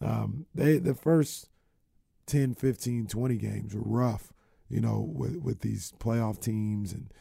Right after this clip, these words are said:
uh, a lot of back-to-backs. And last time I saw, I think it was last week, they had the Kings as, as, as the fourth easiest schedule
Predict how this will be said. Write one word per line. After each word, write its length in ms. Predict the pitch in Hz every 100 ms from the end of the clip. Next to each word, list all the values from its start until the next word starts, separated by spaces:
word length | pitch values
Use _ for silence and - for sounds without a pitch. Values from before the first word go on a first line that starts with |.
| - _ _ -
uh, 140 | 95 104
a 40 |
lot 180 | 107 110
of 80 | 104
back-to-backs. 640 | 110 - 110 120 117 -
And 160 | 120 - _ _ _ _ _ _
last 520 | - 147 135 160 165 -
time 240 | 151 147
I 60 | 135
saw, 380 | - 131 131 110
I 20 |
think 260 | - 147 160
it 60 |
was 300 | 151 127 113 147 - -
last 400 | 113 117 120 -
week, 300 | 110 120 95 - _ _ _ _ -
they 220 | - 117
had 200 | 110 107
the 60 | -
Kings 440 | 120 113 107 95
as, 480 | 98 - 185 104 90
as, 60 |
as 120 | 107 90
the 100 | 101
fourth 360 | - 107 104 - _
easiest 420 | 185 117 98 104 -
schedule 460 | - 107 90 -